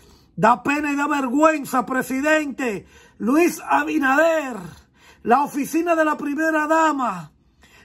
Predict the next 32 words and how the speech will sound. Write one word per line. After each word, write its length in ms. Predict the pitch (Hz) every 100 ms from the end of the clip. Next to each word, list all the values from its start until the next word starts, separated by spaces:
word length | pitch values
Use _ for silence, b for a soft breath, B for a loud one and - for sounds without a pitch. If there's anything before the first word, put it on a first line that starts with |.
| b
¿Cómo 480 | - 254 294 294 294
es 180 | 294 -
posible 760 | 294 262 - 294 277 254 240
que 100 | 240
una 240 | 233 277 262
mujer 460 | 262 208 254 262
esté 580 | 233 - 262 254 190 156 b b b
a 220 | - 202
merced 800 | 240 247 240 - 294 294 254 147 - b b b
de 160 | 180
un 220 | 226 269 202
criminal 720 | 269 269 247 240 240 254 226
suelto? 800 | - 262 254 214 - 170 160 139 _ _ _ b b b b
Que 220 | 233 285
por 240 | 285 285
intento 520 | 269 247 294 330 339
de 80 | 320
homicidio 600 | 311 285 254 311 302 285
a 180 | 262 254
ella 220 | 226 226
lo 80 | 220
que 120 | 220
le 100 | 214
dieron 240 | 214 247 -
fue 160 | 247
tres 260 | - 247 240
años 320 | 214 196 196
y 40 |
ahora 260 | 185 196 220
salió 420 | 214 214 196 220
de 160 | 226 214
ahí 380 | 190 180 165